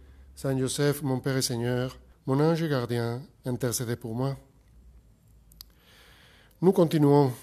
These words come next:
à vivre ce temps de Pâques, ce temps où l'Église fête la résurrection du Christ.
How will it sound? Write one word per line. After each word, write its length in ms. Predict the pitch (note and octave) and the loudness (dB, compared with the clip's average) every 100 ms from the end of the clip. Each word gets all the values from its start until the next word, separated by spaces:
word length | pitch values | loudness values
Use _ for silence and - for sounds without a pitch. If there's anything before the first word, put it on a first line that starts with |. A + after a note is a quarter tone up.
| - | -12
à 120 | D3 C3 | -6 0
vivre 560 | D3 C#3+ C#3+ C#3 D3+ - | 0 2 2 2 0 -4
ce 180 | - | -6
temps 200 | C3+ C#3+ | -2 0
de 140 | C#3 B2+ | 2 0
Pâques, 420 | C3 C#3 C3+ - - _ _ | 2 0 0 -10 -18 _ _
ce 180 | - - | -10 -6
temps 440 | C#3+ E3 F3 F#3+ F#3 - - - _ | 0 2 4 2 -4 -14 -20 -20 _
où 80 | D#3 | -2
l'Église 340 | D3+ D3 F3 | 0 2 2
fête 420 | - - E3+ - B2 G2 - - | 0 2 2 2 -8 -8 -12 -6
la 440 | C3+ C3 C3+ D3 D#3 | -2 2 2 0 -4
résurrection 840 | C3 A#2+ B2 A#2+ - B2+ C3 C3 F3 G#3+ | -6 -6 -4 -4 0 2 2 0 -4 -12
du 140 | B2 | -12
Christ. 440 | - B2+ B2 - | -6 -4 -4 -8